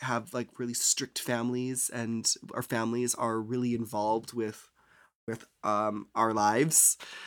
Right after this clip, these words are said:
Um, but just remember that it's your lives, so live your life the best way that you can, and, um, and, um, just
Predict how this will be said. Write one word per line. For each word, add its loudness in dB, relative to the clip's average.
Um, 12
but 10
just 10
remember 10
that 2
it's 2
your 8
lives, 10
so 0
live 4
your 4
life 4
the -8
best 2
way 0
that -4
you 0
can, 4
and, 2
um, -4
and, -4
um, -8
just -2